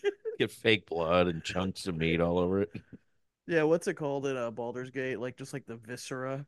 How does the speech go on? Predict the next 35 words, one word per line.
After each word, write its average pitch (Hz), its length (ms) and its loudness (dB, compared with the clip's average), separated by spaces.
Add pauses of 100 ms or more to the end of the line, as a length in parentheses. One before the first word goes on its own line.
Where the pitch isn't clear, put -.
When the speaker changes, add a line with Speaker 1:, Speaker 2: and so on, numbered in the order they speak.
(140)
Speaker 1:
just, 170 200 -10
like, 143 160 0
the 143 80 -6
pile 120 280 -8
Speaker 2:
Yeah, 160 180 12
Speaker 1:
of 139 60 8
Speaker 2:
just 143 180 6
Speaker 1:
guts. 151 140 0
Speaker 2:
pile 127 360 10
of 120 200 8
gore. 120 580 10
Yeah, 113 280 12
viscera. 107 640 2 (240)
Just 110 160 -6
rat 87 440 -2
guts 104 260 4
we've 98 140 -8
smushed 101 540 4
everywhere. 87 760 4 (160)
Speaker 1:
<laughs> - 140 -10
Speaker 2:
Look, 165 400 12
it's 175 200 2
public 302 460 10
sidewalk. 269 840 12
Get 254 140 10
off 349 160 12 (140)
me, 233 160 4 (100)
Fuzz. 277 420 12 (220)
I'm 175 80 -2
within 330 260 8
my 285 160 12
rights. 190 840 4
<laughs> - 560 -12 (600)
It's 277 220 8
for 294 300 4